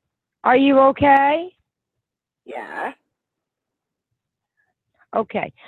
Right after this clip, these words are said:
Speaker 1: Can I get your first name, please?
Speaker 2: Everything's all right. You're, you're all right.
Speaker 1: Everything is okay. I'm okay.
Speaker 2: I hope
Speaker 1: You
Speaker 2: you're
Speaker 1: called
Speaker 2: all
Speaker 1: me.
Speaker 2: right. I hope you're all right.
Speaker 1: Okay. Ah, yes,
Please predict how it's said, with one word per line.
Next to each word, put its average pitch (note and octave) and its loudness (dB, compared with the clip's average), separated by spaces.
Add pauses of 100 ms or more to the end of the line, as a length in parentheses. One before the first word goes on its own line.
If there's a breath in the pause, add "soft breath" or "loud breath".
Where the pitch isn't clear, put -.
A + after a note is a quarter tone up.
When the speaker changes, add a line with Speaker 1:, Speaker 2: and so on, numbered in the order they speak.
(160 soft breath)
Speaker 1:
Can D4+ 0
I C#4 0
get D4+ -6
your D#4 -2
first C#4+ 0
name, C#4+ 0
please? E3+ -2 (560)
Speaker 2:
Everything's E3 -8
all F3 -2
right. D3+ -6 (800)
You're, D#3 0
you're D#3 4
all E3+ 4
right. G3 0 (200)
Speaker 1:
Everything D#4 6
is C4 4
okay. G3+ 2 (440)
I'm C4 4
okay. D4+ 4
Speaker 2:
I F#3 4
hope - 2
Speaker 1:
You C#4 2
Speaker 2:
you're E4 0
Speaker 1:
called D#4 4
Speaker 2:
all - -4
Speaker 1:
me. C4+ 2
Speaker 2:
right. - 0 (760)
I C#3 -4
hope A#3+ 0
you're E4 0
all B2+ 0
right. B2 0
Speaker 1:
Okay. C4+ 6 (1500)
Ah, A3+ 4
yes, A3+ 2